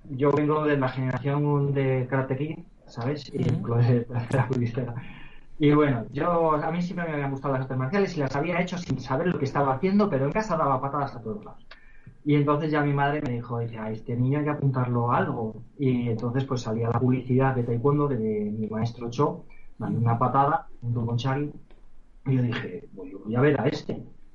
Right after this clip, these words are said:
Speaker 1: En esto que, bueno, pues yo, de aquella época era más tímido todavía, digo, "Pues me tiene que acompañar alguien", claro, aparte que era un niño. Y nada, eh, pasé el primer día, eh, que todavía no sé cómo volví,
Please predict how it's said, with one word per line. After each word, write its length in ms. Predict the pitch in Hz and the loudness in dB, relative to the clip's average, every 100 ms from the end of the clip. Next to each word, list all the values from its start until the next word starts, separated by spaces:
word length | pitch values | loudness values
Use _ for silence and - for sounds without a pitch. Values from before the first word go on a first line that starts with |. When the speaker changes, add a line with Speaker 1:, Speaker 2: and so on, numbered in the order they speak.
| - - - | -20 -20 0
Speaker 1:
En 200 | 135 127 | 4 4
esto 280 | 123 151 139 | 4 2 4
que, 200 | 143 135 | 4 4
bueno, 180 | 160 - | 0 -2
pues 120 | 120 117 | -4 0
yo, 160 | 147 135 - - - - - | 2 0 -4 -8 -6 -4 -4
de 160 | - 123 | -2 0
aquella 300 | 120 127 131 | 2 2 4
época 220 | 135 143 | 2 0
era 100 | 127 | 0
más 200 | 127 131 | 0 0
tímido 280 | 147 143 139 | 0 2 2
todavía, 340 | 139 135 139 151 | 2 2 2 2
digo, 140 | 131 | 0
"Pues 160 | 123 120 | -2 -4
me 100 | - | -4
tiene 180 | 143 165 | -4 -2
que 60 | |
acompañar 400 | 139 123 113 117 - | -2 -2 -2 0 -2
alguien", 220 | - 110 | -2 -4
claro, 260 | 151 160 107 | -2 -2 -6
aparte 300 | 101 117 123 | -4 -2 0
que 60 | 131 | 2
era 140 | 139 | 4
un 80 | 120 | 4
niño. 240 | 175 - - - - - - - - - - - | 2 0 -4 -14 -16 -16 -16 -20 -20 -18 -18 -6
Y 800 | 151 160 147 139 139 131 131 127 123 | 2 4 6 6 6 4 0 0 0
nada, 340 | 151 208 156 147 135 - - | 2 2 2 0 -4 -8 -8
eh, 520 | 143 135 127 123 123 | -4 -4 -4 -4 -4
pasé 300 | 127 135 156 | -4 -2 -2
el 120 | 170 175 | -4 -2
primer 320 | 180 175 170 | 2 4 4
día, 480 | 214 196 175 - - | 4 4 2 -2 -10
eh, 260 | 147 139 135 | -4 -2 -2
que 100 | 127 | -4
todavía 380 | 123 131 131 220 | -2 0 2 0
no 80 | 220 | 0
sé 200 | - 214 | -4 -2
cómo 200 | 190 175 | 0 2
volví, 520 | 143 131 208 226 - | 2 2 0 0 -8